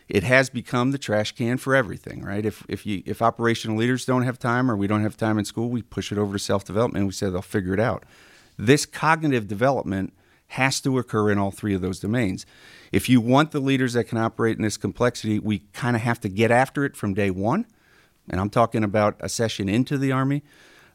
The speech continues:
and work through an entire career timeline. And I think one last thing I wanna add to get at this, which is, this is significantly different than what we've done in the past, is we're really looking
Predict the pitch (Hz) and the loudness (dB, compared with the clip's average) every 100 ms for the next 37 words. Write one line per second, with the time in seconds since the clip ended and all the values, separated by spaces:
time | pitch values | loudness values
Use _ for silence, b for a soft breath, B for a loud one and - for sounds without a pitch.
0 | b _ _ _ 113 117 110 - - - | b _ _ _ 4 4 2 -4 -12 -8
1 | 117 123 - 139 117 104 - 104 95 113 | 0 0 0 2 2 2 2 0 2 2
2 | 107 - _ - 104 - 120 104 87 - | 0 -2 _ -2 -2 2 2 0 -4 -12
3 | - - 98 - 120 117 120 127 120 117 | -14 -6 -4 -2 -2 2 4 4 4 2
4 | 113 123 113 104 107 101 - 123 101 98 | 0 -2 -2 0 0 -2 0 0 0 -2
5 | - b b - 92 104 147 151 110 - | -8 b b -2 2 4 6 6 2 0
6 | 92 95 - 110 104 110 98 117 123 - | -8 -8 -8 -8 -8 -8 -8 -6 -6 -4
7 | 104 113 98 123 - 113 110 95 92 123 | -4 -4 -2 -2 -2 -2 -2 -2 0 0
8 | 123 101 90 104 95 76 92 107 101 95 | 0 -2 -2 -2 -2 -2 -2 0 0 0
9 | 87 - 98 90 - - B B B B | -2 -2 0 0 -8 -16 B B B B
10 | - 104 117 110 143 170 127 120 120 113 | 0 2 2 4 4 4 2 2 2 2
11 | 110 110 | 0 -2